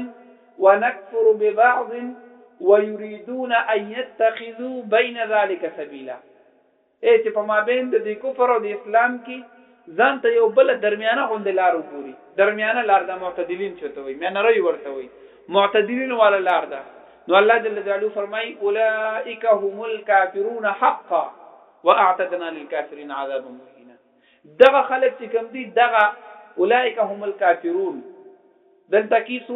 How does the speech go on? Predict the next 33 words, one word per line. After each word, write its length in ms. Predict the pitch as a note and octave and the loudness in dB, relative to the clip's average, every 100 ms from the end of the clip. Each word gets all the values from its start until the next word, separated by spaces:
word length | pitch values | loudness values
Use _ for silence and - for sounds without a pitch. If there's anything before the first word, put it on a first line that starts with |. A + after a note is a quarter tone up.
| A#3+ G#3+ | 0 2
تاکیدات 540 | F#3+ F#3 F3 F#3 F3 - | 2 -2 0 2 0 -4
دي. 120 | C3 B2 - - _ _ _ _ F3 | -18 -18 -20 -20 _ _ _ _ 4
یوه 220 | F#3+ A#3 | 6 6
جمله 300 | A3 A3 A3 - | 2 -2 -4 -8
اسمیه 440 | - G3+ G3 G#3+ | -12 -12 -2 2
راوړه، 320 | A3 G#3 G3+ F#3+ - - - _ _ _ F3 | 4 2 0 -8 -14 -20 -20 _ _ _ 4
یوې 240 | G#3+ A3 F#3+ | 6 6 4
هم 120 | A#3+ G#3+ | 0 -2
ضمیر 240 | A3 A3+ A#3 | -6 -6 -4
د 100 | G#3+ A#3 | -2 0
فصل 240 | A#3 B3 A#3 | -2 -2 -6
لپاره 260 | A3 A3+ G#3+ | -4 0 0
راوړه، 240 | G#3+ G#3 G3 | 2 0 0
دا 40 | G3+ | -2
بل 200 | A3+ B3 | -2 -4
تاکید 440 | A3+ G#3+ G#3+ G#3+ - | -2 -2 -4 -18 -14
شو. 140 | A#3+ C#4+ - - _ _ _ F3 | -14 -14 -18 -20 _ _ _ 6
او 60 | G3 | 8
ورپسې 400 | G#3 A3 G#3 B3 B3 | 6 2 -10 -8 -8
وروسته 400 | C4 C4 A#3+ A3 | -8 -10 -6 -2
وایي 280 | A#3+ B3+ - - - - | -4 -6 -12 -20 -20 0
حقا، 500 | B3 B3+ - - A#3 A#3 - - - E3 | 4 4 0 0 2 0 -6 -20 -4 4
لفظ 260 | A#3 A#3 G3+ G3 | 4 4 -4 -2
بیا 100 | B3 | -2
د 60 | B3 A#3 | 0 0
تاکید 260 | A3 A#3 G3+ | 0 -2 -4
دپاره 380 | A3+ A3+ A3+ A3 | -2 0 0 -2
شو. 160 | A#3 A#3 - - D#3+ | -10 -16 -20 -20 -6
درې 160 | A#3 C#4 - | -2 0 4
تاکیدات 520 | G#3 G#3 G#3 A3 A3 | 4 2 2 2 2
الله 200 | G3+ F#3+ | -4 -4
تعالی 160 | G#3 A3 | -4 -4
ورته 180 | G#3 | -4